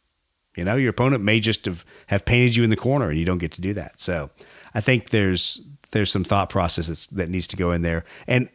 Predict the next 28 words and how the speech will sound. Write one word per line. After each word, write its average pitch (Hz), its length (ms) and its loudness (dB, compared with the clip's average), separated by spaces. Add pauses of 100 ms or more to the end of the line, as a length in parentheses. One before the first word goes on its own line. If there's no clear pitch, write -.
and 139 180 2
Andy's 185 300 2
been 127 140 4
super 110 300 4
open 104 240 4
about 80 280 0
it. - 100 -10
You 98 80 2
know, 95 160 4
there's, 101 320 2 (340)
he's - 180 -2
talked 123 220 4
about 98 300 0
bombers 107 480 4
and 98 80 0
the 92 60 2
fact 95 240 4
that 101 80 0
bombers 95 400 2
probably 101 380 2
in 92 80 2
the 98 60 2
next 98 220 0
version 92 400 0
will 90 120 0
have 95 220 0
point 104 220 0
values, 98 500 2